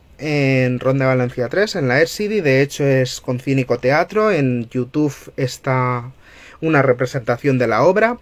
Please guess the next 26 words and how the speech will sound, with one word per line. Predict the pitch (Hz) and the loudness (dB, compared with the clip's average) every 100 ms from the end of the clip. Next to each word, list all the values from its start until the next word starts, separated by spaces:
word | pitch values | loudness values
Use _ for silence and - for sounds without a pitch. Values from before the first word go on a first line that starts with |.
| - | -6
Hay | 165 165 | 0 2
otra | 139 135 | 4 2
representación | 131 123 127 135 127 151 147 | 0 0 -2 -2 0 -2 -2
que, | 139 127 127 123 - | 2 4 6 4 2
que | 139 | 0
me | 131 131 127 | 2 2 2
mola | 127 143 151 | 2 4 4
un | 143 | 4
poco | 143 131 135 | 2 2 2
más | 139 131 | 2 -2
cómo | - 135 131 127 123 - | -2 0 2 0 -2 -4
se | - 127 | -10 -10
escucha, | - 156 156 - 185 | -10 -12 -10 -6 -8
así | - 135 | -6 -8
que | 127 120 | -2 -4
os | 120 | -4
puedo | - 131 | -4 -4
pasar | - - 107 | -4 -8 -8
el | 110 | -8
link | 113 127 | -8 -10
por | 117 | -12
privado | - 107 110 139 | -10 -10 -6 -6
y | 165 | -6
ya | |
está. | 131 - - - - - - - - - - - | -8 -12 -18 -20 -20 -20 -20 -20 -20 -20 -18 -6
Em, | 156 151 143 135 120 | 2 4 4 2 -2